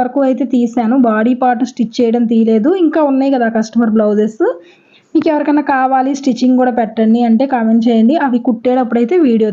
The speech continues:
తీస్తాను. కటింగ్ అయితే పెట్టను, కానీ స్టిచ్చింగ్ కావాలి అంటే కనుక పెడతాను. కామెంట్ చేయండి, ఎక్కువ కామెంట్స్ వచ్చినాయి స్టిచ్చింగ్ కూడా కావాలి అంటే తప్పకుండా ఆ వీడియో కూడా పెడతాను.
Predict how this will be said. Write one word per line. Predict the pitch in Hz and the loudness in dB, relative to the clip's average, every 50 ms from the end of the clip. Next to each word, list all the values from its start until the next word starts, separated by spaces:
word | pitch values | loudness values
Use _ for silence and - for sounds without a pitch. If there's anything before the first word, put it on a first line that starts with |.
| 202 196 | 0 -2
తీస్తాను. | 202 - - - 190 180 180 - _ _ _ - - - _ - 262 | -2 -2 -4 -6 -6 -6 -6 -8 _ _ _ -20 -20 -20 _ -6 -4
కటింగ్ | 240 208 247 262 269 269 269 | -2 -2 0 0 0 0 0
అయితే | 269 277 269 254 | 0 0 -2 -2
పెట్టను, | 233 226 226 226 233 240 | -2 0 0 0 0 0
కానీ | 254 349 440 480 427 - - _ _ _ _ - - | 0 0 -2 -4 -6 -8 -12 _ _ _ _ -8 -6
స్టిచ్చింగ్ | - - 262 - - 277 262 254 247 247 226 | -4 -4 -4 -2 0 2 2 2 2 2 0
కావాలి | 220 214 214 220 220 226 233 233 | 2 2 2 2 2 0 0 0
అంటే | 220 220 208 226 226 226 | 0 0 0 0 0 0
కనుక | 220 220 220 294 285 - | 0 0 -2 -2 -2 -2
పెడతాను. | - - - - 208 214 247 302 311 | -2 -2 -2 -2 -2 0 0 0 0
కామెంట్ | 277 233 220 214 214 220 220 240 | 0 0 0 0 2 0 0 0
చేయండి, | 220 196 190 190 196 196 190 | -2 -2 0 0 -2 -2 -2
ఎక్కువ | - 247 254 247 247 | -2 -2 -2 0 0
కామెంట్స్ | 233 226 226 226 240 233 247 | 0 2 2 2 2 0 0
వచ్చినాయి | 233 226 - - - 240 226 226 220 226 240 240 240 - - | -2 -2 -4 -2 0 2 2 4 4 2 2 0 -2 -6 -10
స్టిచ్చింగ్ | - - 220 - 233 226 226 226 | -12 -10 -6 -2 0 2 2 2
కూడా | 226 226 233 208 | 2 0 0 0
కావాలి | 202 202 208 214 214 214 214 220 220 | 0 0 0 0 0 0 0 0 2
అంటే | 214 220 220 339 494 - - - _ _ _ _ _ _ _ _ _ _ _ - | 2 2 2 0 -2 -4 -8 -16 _ _ _ _ _ _ _ _ _ _ _ -4
తప్పకుండా | 240 214 - - - 226 226 226 220 208 208 214 277 330 349 294 | -4 -4 -4 -6 -6 -6 -4 -2 0 0 2 2 2 2 0 0
ఆ | 226 208 214 | 0 0 2
వీడియో | 202 196 202 208 202 196 214 | 2 2 2 2 0 2 0
కూడా | 233 262 254 | 0 0 0
పెడతాను. | 220 185 170 - 170 170 | -2 -4 -4 -6 -8 -8